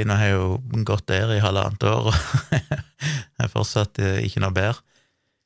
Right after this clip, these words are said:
De har gitt meg litt forskjellige ting, øyedråp og salve og ting jeg skal gjøre. Men, eh, da jeg var inne før sommeren en gang i vår,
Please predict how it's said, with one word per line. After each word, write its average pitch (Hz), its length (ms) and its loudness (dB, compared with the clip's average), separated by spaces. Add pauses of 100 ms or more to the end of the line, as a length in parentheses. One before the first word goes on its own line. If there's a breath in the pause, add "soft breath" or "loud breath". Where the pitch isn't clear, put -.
(120)
De 143 80 0
har 160 80 2
gitt 147 180 0
meg 139 120 2
litt 127 120 -4
forskjellige 113 440 0
ting, 98 200 2
øyedråp 104 560 2
og 98 160 2
salve 98 460 0
og 92 460 0 (760)
ting 104 220 2
jeg 101 140 2
skal 95 180 2
gjøre. 107 220 0 (1300)
Men, 110 240 0
eh, 104 240 4
da 107 160 2
jeg 110 80 -2
var 117 80 0
inne 104 260 2
før 107 340 0
sommeren 113 440 2
en 101 80 0
gang 98 240 2
i 95 80 0
vår, 113 400 0